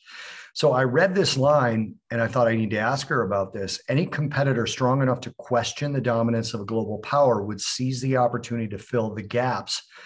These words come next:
whenever they may present themselves, as we are currently observing in Afghanistan."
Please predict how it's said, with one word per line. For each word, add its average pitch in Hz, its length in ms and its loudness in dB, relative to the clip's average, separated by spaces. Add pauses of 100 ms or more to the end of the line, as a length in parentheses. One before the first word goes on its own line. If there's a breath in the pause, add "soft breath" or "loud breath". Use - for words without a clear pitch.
(240 loud breath)
whenever 123 300 2
they 120 140 2
may 117 160 2
present 120 500 0
themselves, 107 680 -2 (140)
as 117 260 0
we 120 180 0
are 113 180 2
currently 110 520 -4
observing 98 440 -4
in 98 80 -4
Afghanistan." 95 720 -8